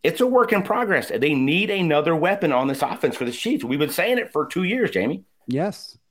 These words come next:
Speaker 2: a-, and they absolutely do. Look, you're not going to stop Travis Kelce. Like, it's just, it's,
Speaker 1: No.
Speaker 2: I think it's physically impossible. So a lot of teams are just gonna do this. They're gonna say, "We'll put all of our attention on Hill.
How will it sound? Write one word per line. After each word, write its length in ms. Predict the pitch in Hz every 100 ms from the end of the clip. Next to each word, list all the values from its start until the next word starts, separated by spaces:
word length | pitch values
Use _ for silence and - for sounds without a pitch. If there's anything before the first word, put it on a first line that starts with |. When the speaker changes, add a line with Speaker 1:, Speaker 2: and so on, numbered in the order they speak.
| _ -
Speaker 2:
a-, 40 | 131
and 100 | 135 151
they 140 | 156 -
absolutely 840 | 165 - - 202 175 139 143 156
do. 380 | 147 214 98 69 _ _ - - -
Look, 260 | 160 165 - - _ _ -
you're 180 | 156 220
not 300 | 190 202 254
going 240 | 190 196 175
to 60 |
stop 260 | 139 151 143
Travis 320 | 143 123 107
Kelce. 380 | - 85 - - _ _ -
Like, 120 | 117
it's 60 | 127
just, 120 | 151
it's, 160 | 143 190
Speaker 1:
No. 80 | 240
Speaker 2:
I 80 |
think 220 | 151 196 180
it's 100 | -
physically 380 | 170 143 147
impossible. 500 | 139 117 98 - 80
So 160 | 69 170
a 40 |
lot 180 | 156 170
of 80 | 262
teams 240 | - 214
are 40 | 190
just 140 | 196
gonna 140 | 202 165
do 160 | 202
this. 220 | 262 87
They're 80 | -
gonna 100 | 160
say, 140 | 160 147
"We'll 180 | 131
put 160 | 170 - 120
all 160 | 135
of 100 | 190
our 140 | 220 226
attention 400 | 226 190 - 202
on 80 |
Hill. 400 | 156 120 113 113